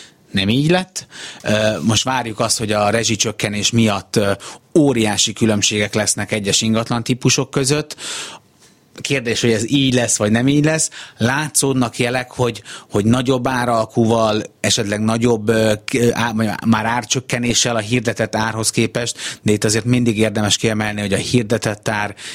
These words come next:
és a végső tranzakciós ár két különböző dolog, és a végső tranzakciós árat kell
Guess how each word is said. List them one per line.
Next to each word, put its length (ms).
és 160
a 60
végső 380
tranzakciós 760
ár 240
két 260
különböző 520
dolog, 300
és 120
a 60
végső 360
tranzakciós 640
árat 300
kell 320